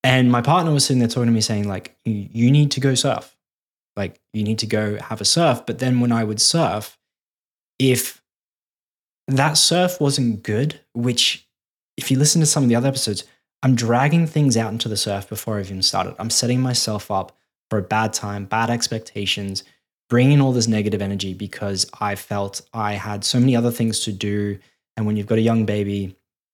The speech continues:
this idea of surfing for yourself and you have all these other things to do for other people and you care about them and you want your family to be well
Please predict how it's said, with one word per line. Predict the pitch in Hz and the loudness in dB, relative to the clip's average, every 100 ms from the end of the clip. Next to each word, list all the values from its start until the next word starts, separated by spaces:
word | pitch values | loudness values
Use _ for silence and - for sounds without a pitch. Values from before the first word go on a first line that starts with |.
| _ _ _ - | _ _ _ -10
this | 120 117 113 | 0 2 4
idea | 113 104 117 117 117 | 4 2 2 4 4
of | 113 - 113 104 101 95 - _ _ _ _ | 2 -2 -4 -2 -4 -6 -14 _ _ _ _
surfing | - - 113 123 - 135 123 120 110 - _ _ _ _ _ | 0 2 4 2 2 2 4 4 2 -4 _ _ _ _ _
for | 110 | 0
yourself | 107 - - 175 107 107 - _ _ _ _ _ _ _ _ _ _ _ | 0 0 2 2 2 -2 -14 _ _ _ _ _ _ _ _ _ _ _
and | 127 117 110 107 104 - - | 0 2 2 0 -2 -6 -6
you | 117 110 110 107 104 101 101 - - _ _ - | -2 0 0 0 -2 -6 -8 -12 -18 _ _ -4
have | 139 | 2
all | 143 | 4
these | 151 135 | 6 4
other | 135 | 2
things | 135 123 - | 2 0 0
to | |
do | 117 117 | 2 0
for | - | 0
other | 110 110 | -4 -4
people | 113 101 104 98 | -4 -6 -6 -6
and | 107 101 101 | -6 -6 -6
you | 98 | -8
care | 98 - 113 | -6 -2 0
about | 107 98 | 0 -4
them | 101 101 98 95 104 | -6 -6 -6 -8 -10
and | 101 98 | -8 -8
you | 101 | -8
want | 98 101 | -8 -8
your | 98 | -10
family | - 104 98 95 92 | -8 -8 -6 -6 -6
to | - 90 | -8 -8
be | 95 | -8
well | 92 98 95 98 - | -4 -2 -2 -4 -10